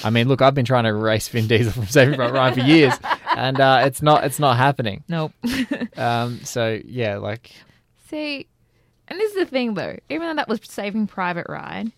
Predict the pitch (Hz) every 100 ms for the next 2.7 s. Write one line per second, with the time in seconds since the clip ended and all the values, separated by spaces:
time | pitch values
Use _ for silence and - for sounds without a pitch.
0 | _ 294 277 240 220 220 202 185 180 -
1 | 214 214 208 208 196 190 196 196 175 147
2 | 220 254 - 277 262 233 269